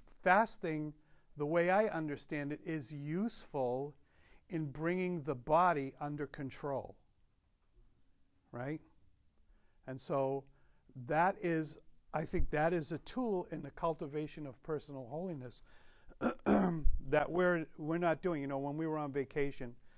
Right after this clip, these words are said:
you know, I, thinking about these things, I wake up in the middle of the night and I, I can't go back to sleep, so I think about these things.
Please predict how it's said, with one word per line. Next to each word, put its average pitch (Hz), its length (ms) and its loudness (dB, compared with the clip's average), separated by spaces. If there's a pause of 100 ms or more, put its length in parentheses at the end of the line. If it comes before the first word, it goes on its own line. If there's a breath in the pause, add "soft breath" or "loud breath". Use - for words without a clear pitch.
(280 soft breath)
you 135 80 -8
know, 135 60 0
I, 147 160 2 (500)
thinking 165 320 -2
about 127 320 6
these 131 160 -6
things, 131 240 -2
I 131 60 0
wake 160 240 -2
up 160 160 -2
in 143 60 -4
the 139 60 -2
middle 135 240 -2
of 127 60 -4
the 123 60 -6
night 123 240 -6
and 127 80 -12
I, - 240 -12
I 123 40 -10
can't 160 220 -8
go 139 120 -4
back 120 260 -2
to 113 80 -18
sleep, 113 280 -10
so - 160 -6
I 107 60 -4
think 110 240 -10
about 104 300 -8
these 95 180 -14
things. 92 360 -16